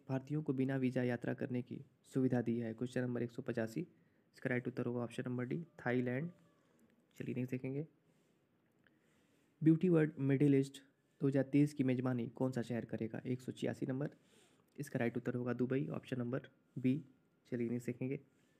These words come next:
हाल ही में किस drone को डीजीसीए से certification प्राप्त हुआ है? Question number एक सौ सत्तासी। इसका right उत्तर होगा option number सी, Throttle Aerospace Systems।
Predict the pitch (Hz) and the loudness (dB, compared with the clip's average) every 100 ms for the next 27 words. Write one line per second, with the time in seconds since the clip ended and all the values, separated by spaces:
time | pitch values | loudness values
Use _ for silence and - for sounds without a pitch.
0 | _ _ _ _ _ _ _ _ _ _ | _ _ _ _ _ _ _ _ _ _
1 | _ _ _ _ _ _ _ _ _ _ | _ _ _ _ _ _ _ _ _ _
2 | _ _ _ _ - 160 180 160 135 139 | _ _ _ _ -2 0 4 4 2 2
3 | 156 151 143 135 139 147 127 - - 139 | 2 2 0 4 4 4 2 0 -2 -2
4 | 127 135 139 143 - - - 139 143 151 | 4 4 4 0 0 -8 -4 2 4 4
5 | 127 - 131 - 135 127 127 127 123 127 | 2 -2 -8 -2 -2 0 0 0 0 0
6 | 110 104 - 117 113 107 110 127 123 120 | -2 -4 -2 -4 -2 -4 -6 -6 -4 -4
7 | 117 - 127 127 - - - - 127 117 | -6 -6 -6 -6 -6 -6 -6 -6 -2 -2
8 | 117 - - _ _ _ - 143 - 120 | -2 -6 -8 _ _ _ -14 -8 -2 -2
9 | 120 117 117 120 117 - 117 123 123 123 | -2 -4 -4 -4 -6 -8 -6 -4 -6 -8
10 | - 147 - - _ _ _ _ _ _ | -2 -2 -2 -12 _ _ _ _ _ _
11 | _ - 143 143 160 170 - - 131 135 | _ 0 0 2 -2 -4 -10 -2 0 2
12 | 135 - 131 127 - _ _ - 127 - | 0 -4 -8 -8 -16 _ _ -8 -6 -4
13 | 123 117 - | -6 -8 -16